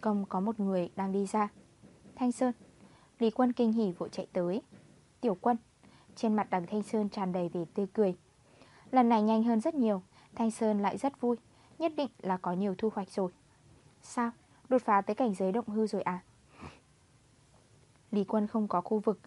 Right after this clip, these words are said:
nên không thể cảm ứng được khí tức của Đằng Thanh Sơn có biến hóa gì không. "Sao dễ đột phá thế?" Đằng Thanh Sơn mỉm cười, đồng thời tay trái nhẹ nhẹ khoa một vòng, như đang tung ra hàng vạn, hàng nghìn giọt cam lồ. Không gian chung quanh đều tràn ngập khí tức sinh mạng.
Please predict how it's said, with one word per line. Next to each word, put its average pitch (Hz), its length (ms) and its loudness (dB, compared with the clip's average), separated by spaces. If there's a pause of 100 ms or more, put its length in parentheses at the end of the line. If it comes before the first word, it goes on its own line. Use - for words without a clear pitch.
(260)
nên 285 120 0
không 285 180 0
thể 226 140 2
cảm 190 200 -2
ứng 180 200 -4
được 214 220 0
khí 180 260 -4
tức - 180 -2
của 196 100 0
Đằng 180 160 -6
Thanh 202 180 -4
Sơn 202 300 -2
có 185 140 -4
biến 175 180 -4
hóa 175 180 -6
gì 214 160 -2
không. 220 220 -2 (680)
"Sao 202 280 -4
dễ 190 160 -4
đột 220 160 -2
phá 175 200 -4
thế?" 180 300 -4 (640)
Đằng 262 140 4
Thanh 262 140 0
Sơn 233 240 0
mỉm 214 200 2
cười, 190 220 2 (340)
đồng 220 180 0
thời 220 200 4
tay 247 140 2
trái 190 200 -2
nhẹ 214 160 2
nhẹ 196 260 -2
khoa 202 220 -4
một 196 240 -2
vòng, 190 180 0 (600)
như 240 140 2
đang 220 180 4
tung 220 200 0
ra 214 340 -2 (460)
hàng 202 360 -4
vạn, 202 220 2 (120)
hàng 196 300 -2
nghìn 190 180 -2
giọt 185 220 -2
cam 208 180 -2
lồ. 202 240 2 (1500)
Không 214 200 -2
gian 214 160 2
chung 220 200 0
quanh 208 220 2
đều 190 120 0
tràn 190 240 -2
ngập 196 180 0
khí 190 140 -4
tức - 200 -2
sinh 214 240 -2
mạng. 220 160 0